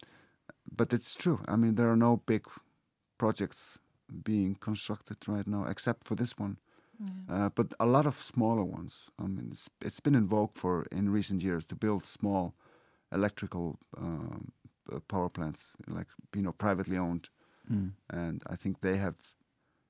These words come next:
Speaker 1: they have, uh, partly at least made up for, um,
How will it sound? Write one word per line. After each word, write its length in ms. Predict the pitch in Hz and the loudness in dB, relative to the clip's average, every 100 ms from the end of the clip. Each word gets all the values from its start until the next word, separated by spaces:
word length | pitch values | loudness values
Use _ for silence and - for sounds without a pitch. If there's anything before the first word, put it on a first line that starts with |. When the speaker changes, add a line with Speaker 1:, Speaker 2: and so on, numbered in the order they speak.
| _ _ _ - - _ _ - - - | _ _ _ -20 -20 _ _ -18 -16 -10
Speaker 1:
they 260 | 76 95 98 | -4 0 2
have, 200 | 98 - - _ _ _ _ _ - - | 0 -4 -10 _ _ _ _ _ -20 -18
uh, 120 | - - - - - - - - - | -18 -18 -20 -20 -20 -20 -20 -20 -12
partly 400 | - 120 - 104 95 | 0 2 2 0 0
at 120 | 92 | 0
least 400 | 87 - - - _ _ - | -4 -6 -12 -18 _ _ -6
made 640 | 101 101 101 101 107 107 | 0 4 6 6 4 4
up 220 | 101 - | 2 0
for, 460 | - 92 87 85 - - - | -6 0 0 0 -4 -12 -8
um, 600 | 98 85 82 80 78 78 | -4 -4 -4 -4 -6 -10